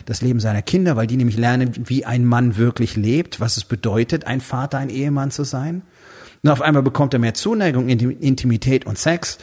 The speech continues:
von seiner Frau, zusätzlich zu seinem wirtschaftlichen Erfolg in seinem Unternehmen. Das, das sind die Konsequenzen daraus, wenn du anfängst, den Warrior's Way zu leben.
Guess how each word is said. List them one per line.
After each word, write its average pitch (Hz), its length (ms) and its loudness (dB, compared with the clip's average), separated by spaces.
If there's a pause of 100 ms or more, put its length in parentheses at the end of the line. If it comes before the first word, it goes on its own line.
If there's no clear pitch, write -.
(140)
von 127 200 0
seiner 113 280 0
Frau, - 280 -2
zusätzlich 226 560 0
zu 143 100 0
seinem 123 300 2
wirtschaftlichen 120 560 0
Erfolg - 360 -2
in 127 100 -2
seinem 110 220 0
Unternehmen. 120 600 -2 (2750)
Das, - 440 -4 (580)
das 180 320 4
sind 190 200 4
die 165 80 2
Konsequenzen 143 1200 2 (1160)
daraus, 117 420 0
wenn 101 100 0
du 92 40 -6
anfängst, 113 440 -4
den 95 180 -2
Warrior's 127 480 4
Way 107 240 0
zu - 200 -6
leben. 98 440 -6